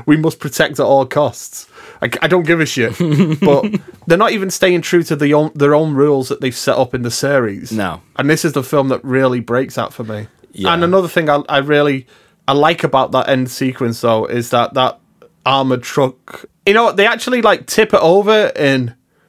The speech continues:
Speaker 1: the middle of a city, and by the time that it stops, they're out in the countryside.
Speaker 2: <laughs>
Speaker 1: That's how, that's how long it's been upside down for.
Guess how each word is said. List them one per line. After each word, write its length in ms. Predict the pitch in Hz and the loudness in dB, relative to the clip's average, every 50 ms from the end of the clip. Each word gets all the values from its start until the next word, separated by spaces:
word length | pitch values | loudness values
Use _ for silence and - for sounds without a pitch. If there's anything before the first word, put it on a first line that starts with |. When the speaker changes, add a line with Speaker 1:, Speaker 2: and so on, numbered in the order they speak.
| _ _ | _ _
Speaker 1:
the 160 | - 127 123 120 | -6 -2 0 2
middle 540 | 127 135 143 143 147 151 139 135 127 - - | 2 4 2 2 2 2 0 0 -2 -4 -2
of 200 | 131 123 120 120 | -2 0 0 0
a 40 | 123 | -2
city, 520 | 120 - - 143 143 - 185 196 190 - _ _ _ _ _ _ _ _ _ | -4 0 -2 -2 2 2 0 0 0 -6 _ _ _ _ _ _ _ _ _
and 140 | - 147 156 | -4 -2 0
by 160 | 151 156 160 | 2 0 0
the 80 | 151 151 | 0 -4
time 380 | 151 - - 175 180 180 180 | -8 -4 -4 -2 0 0 0
that 140 | 170 160 151 | 0 2 2
it 200 | 151 - - - | 0 -2 -4 -8
stops, 720 | - - - - - - 151 196 - _ - - - - _ _ _ _ _ _ _ _ _ | -8 -8 -8 -4 0 0 0 0 0 _ -14 -16 -16 -16 _ _ _ _ _ _ _ _ _
they're 140 | - 135 131 | 0 2 2
out 180 | 131 143 104 | 4 2 2
in 60 | 135 131 | 0 -4
the 80 | 131 | -4
countryside. 680 | 123 - 139 151 151 - 170 156 - 170 170 185 196 196 _ _ _ _ | -6 -6 -8 -6 -6 -8 -10 -4 -2 0 0 0 0 -2 _ _ _ _
Speaker 2:
<laughs> 680 | - 190 - 220 214 - _ 240 - - 247 - - | -6 -4 -2 -2 -4 0 _ -2 -2 0 -4 -4 0
Speaker 1:
That's 240 | - 165 170 151 165 | 0 0 0 0 0
how, 240 | 156 196 196 185 190 | 0 0 2 0 0
that's 240 | - 180 196 196 - | 0 0 0 2 0
how 100 | 226 220 | -2 0
long 420 | 202 180 170 170 180 190 214 226 202 | 0 0 2 4 4 4 2 0 -6
it's 120 | - - | -8 -2
been 160 | - 185 165 | 0 2 2
upside 400 | 139 - - - - 160 143 135 | 2 0 -2 0 0 2 2 2
down 320 | 123 135 123 147 180 196 190 | 2 0 0 2 0 0 -2
for. 380 | - - 233 226 233 226 - | 0 2 2 2 2 0 -6